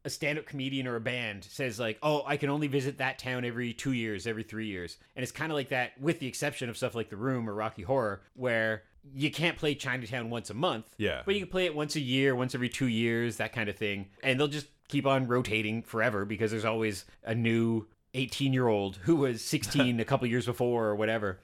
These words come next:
Speaker 2: Yeah, I really wish they would do a screening of Chinatown in Chinatown.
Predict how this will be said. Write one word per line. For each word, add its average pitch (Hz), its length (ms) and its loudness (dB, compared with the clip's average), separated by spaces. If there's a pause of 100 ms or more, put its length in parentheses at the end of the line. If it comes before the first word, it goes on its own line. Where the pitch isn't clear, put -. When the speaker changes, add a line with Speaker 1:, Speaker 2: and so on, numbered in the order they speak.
Speaker 2:
Yeah, 101 120 0
I 104 40 4
really 131 260 2
wish 107 200 2
they 110 120 4
would 101 120 2
do 98 320 0
a 98 100 0
screening 95 380 0
of 92 100 0
Chinatown 92 480 0
in 92 180 0
Chinatown. 117 560 0